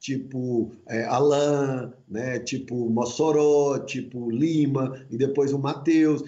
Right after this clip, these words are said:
e depois vai indo, aí depois já vem outra geração, agora os, os Hortas, o Paulinho, e são, são pessoas que vêm.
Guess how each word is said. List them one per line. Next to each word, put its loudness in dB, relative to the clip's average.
e -12
depois 0
vai 0
indo, 2
aí 4
depois -2
já 0
vem 0
outra 2
geração, -2
agora 2
os, 2
os -4
Hortas, 0
o -6
Paulinho, 0
e -12
são, -10
são -4
pessoas -2
que -4
vêm. -2